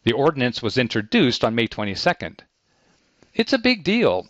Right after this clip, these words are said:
and for the younger people, hopefully they'll understand that in the past, there was a lot of struggle to have it become what it is right now, says resident Diane Medina, who has lived across from the park since the nineteen seventies. "People struggled for the park,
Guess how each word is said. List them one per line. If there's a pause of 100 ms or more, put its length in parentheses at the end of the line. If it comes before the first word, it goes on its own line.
and
for
the
younger
people,
hopefully
they'll
understand
that
in
the
past, (340)
there
was
a
lot
of
struggle
to
have
it
become
what
it
is
right
now, (420)
says
resident
Diane
Medina, (380)
who
has
lived
across
from
the
park
since
the
nineteen
seventies. (720)
"People
struggled
for
the
park,